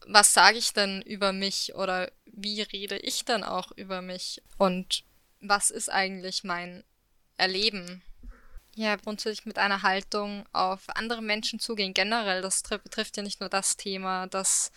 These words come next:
Menschen erlaubt, sich selbst zu verorten in Kategorien und nicht irgendwo in binäre Kategorien einzuboxen,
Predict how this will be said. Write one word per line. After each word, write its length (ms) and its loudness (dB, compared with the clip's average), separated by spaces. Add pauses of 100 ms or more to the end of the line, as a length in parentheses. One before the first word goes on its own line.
(500)
Menschen 400 4
erlaubt, 380 6
sich 160 0
selbst 460 2
zu 120 0
verorten 800 4 (120)
in 160 -4
Kategorien 760 -4
und 160 -8
nicht 240 -4
irgendwo 580 -4
in 240 -6
binäre 400 -4 (160)
Kategorien 520 -4
einzuboxen, 880 -2